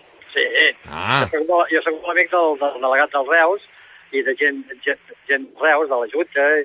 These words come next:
Speaker 1: i, i sí, sempre, mo-, o sigui, aquests dies m'han dit, quan parlàvem d'això, me dia-, me deien, me deien, «Ostres, gràcies a l'Espanyol, eh? Els hi pots donar gràcies a l'Espanyol». Evidentment,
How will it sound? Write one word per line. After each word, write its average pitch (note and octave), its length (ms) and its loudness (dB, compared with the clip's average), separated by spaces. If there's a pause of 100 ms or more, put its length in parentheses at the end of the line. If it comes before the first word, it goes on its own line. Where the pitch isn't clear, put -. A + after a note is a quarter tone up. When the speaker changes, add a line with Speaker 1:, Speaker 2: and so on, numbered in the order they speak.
(380)
Speaker 1:
i, C#3+ 100 -6
i C#3 580 0
sí, E3+ 200 -6
sempre, C#3+ 440 0
mo-, C#3 160 -4 (160)
o B2+ 160 -8
sigui, C3+ 220 -2
aquests C3 240 -4
dies D#3 300 2
m'han C#3 200 -2
dit, C3 160 -6
quan C3+ 160 -4
parlàvem C#3 400 2
d'això, C#3 320 0
me C#3 160 -4
dia-, C#3+ 240 -2
me C3+ 120 -4
deien, C3 360 0
me - 540 -12
deien, C#3+ 100 2
«Ostres, G3+ 360 0
gràcies G#3 280 -2
a G#3 80 -2
l'Espanyol, G#3+ 480 -2
eh? G#3+ 160 4
Els G3 140 -4
hi - 20 -18
pots F#3 160 -6
donar G3+ 160 -2
gràcies G3+ 240 -2
a G3 80 0
l'Espanyol». F#3 320 -2
Evidentment, C3 480 -4